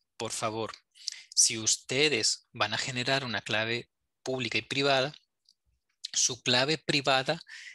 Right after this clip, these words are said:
siempre, siempre, siempre debe estar protegida con una contraseña, ¿ok?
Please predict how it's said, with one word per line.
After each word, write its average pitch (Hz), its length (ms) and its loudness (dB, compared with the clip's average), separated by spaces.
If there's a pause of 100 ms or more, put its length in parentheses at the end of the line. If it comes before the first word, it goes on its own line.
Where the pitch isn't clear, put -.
siempre, 143 720 2
siempre, 139 460 0
siempre 165 580 0 (340)
debe 117 340 0
estar - 300 -2
protegida 123 520 -2
con 107 180 -8
una 131 200 -4
contraseña, 127 840 -2 (440)
¿ok? - 140 -8